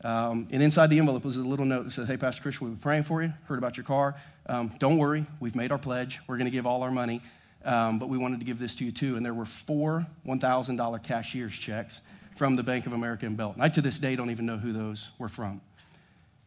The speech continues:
And it took me about thirty seconds to do the math and to think, seven days, seven days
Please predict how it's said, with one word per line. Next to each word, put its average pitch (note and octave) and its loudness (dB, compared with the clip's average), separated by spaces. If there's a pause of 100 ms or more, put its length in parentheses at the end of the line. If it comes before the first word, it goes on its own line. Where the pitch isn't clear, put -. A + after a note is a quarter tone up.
(120)
And D3+ 6
it D3+ 6
took G3 4
me A#3 4
about E3+ 4
thirty F3+ 0
seconds C3+ -4 (160)
to - -4
do B2 0
the A2+ -4
math G#2+ -6 (1300)
and C#3 4
to B2+ 2
think, A#2+ -2 (400)
seven F3 0
days, G#2+ -4 (1080)
seven G#3+ 4
days - -2